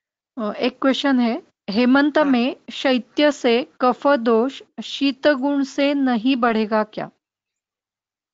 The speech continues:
Speaker 2: शीत गुण से स्कन्न होता है, स्कन्न होना यानी जम जाना। शीत, शीत गुण से वो स्क-, स्कन्न होकर रहता है, इसलिए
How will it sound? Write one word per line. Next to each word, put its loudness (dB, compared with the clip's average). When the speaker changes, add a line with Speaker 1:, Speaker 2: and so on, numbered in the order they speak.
Speaker 2:
शीत -6
गुण -4
से -2
स्कन्न -4
होता -2
है, -18
स्कन्न -8
होना -8
यानी -12
जम -12
जाना। -20
शीत, -12
शीत -12
गुण -10
से -12
वो -12
स्क-, -14
स्कन्न -8
होकर -6
रहता -4
है, -6
इसलिए -6